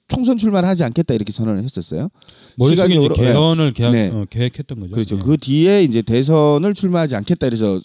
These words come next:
Speaker 1: 손석희 앵커가 다시 물었어요. 어, 총선 출마는 그럼 어떻게 되는 거냐. 여기서 머뭇거리기 시작을 하더라고.
Speaker 2: 그렇죠.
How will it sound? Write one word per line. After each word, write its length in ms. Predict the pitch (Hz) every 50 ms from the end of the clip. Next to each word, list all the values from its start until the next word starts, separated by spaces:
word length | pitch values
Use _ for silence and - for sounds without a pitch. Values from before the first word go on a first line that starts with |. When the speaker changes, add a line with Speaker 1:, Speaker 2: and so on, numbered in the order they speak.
| _
Speaker 1:
손석희 640 | - 147 180 175 170 160 156 151 151 160 147 143 131
앵커가 220 | 120 147 - 135 113
다시 200 | 123 131 123 127
물었어요. 640 | 120 139 147 143 107 - - 80 85 107 107 80 - - _ _ _ _ _ _ _ _ _ _
어, 640 | - 92 92 90 90 85 82 80 78 73 65 57 50 - - _ -
총선 340 | - - 180 170 175 175 165
출마는 320 | - 151 127 117 101 98
그럼 140 | 90 85 80
어떻게 160 | - - 92
되는 200 | 82 80 78 76
거냐. 180 | 69 60 55 -
여기서 260 | - 117 123 101 - -
머뭇거리기 560 | - 110 113 120 123 113 - 170 170 143 110 90
시작을 280 | - - 92 87 80 78
하더라고. 420 | 76 - 73 65 58 57 - - - _ _ _ _
Speaker 2:
그렇죠. 320 | _ - 104 - 95 82